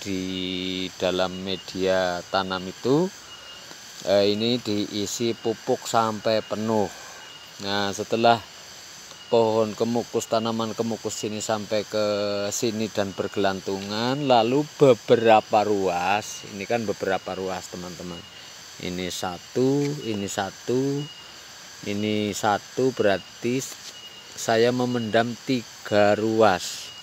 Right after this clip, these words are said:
Satu, dua, tiga.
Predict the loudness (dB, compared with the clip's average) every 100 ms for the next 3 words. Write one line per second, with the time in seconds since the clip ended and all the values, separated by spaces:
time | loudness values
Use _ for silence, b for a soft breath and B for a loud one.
0 | -18 -18 -14 -6 -6 -2 -2 -2 -6 -4
1 | 0 2 2 0 -4 -12 -20 -18 -18 -18
2 | -12 -12 -4 2 4 2